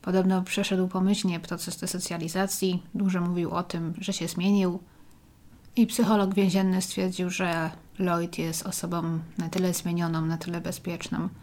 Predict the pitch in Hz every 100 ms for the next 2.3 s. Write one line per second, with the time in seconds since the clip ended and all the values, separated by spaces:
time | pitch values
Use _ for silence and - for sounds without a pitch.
0 | - - - - - - - - 175 170
1 | 175 180 180 180 175 - 180 180 185 175
2 | 175 175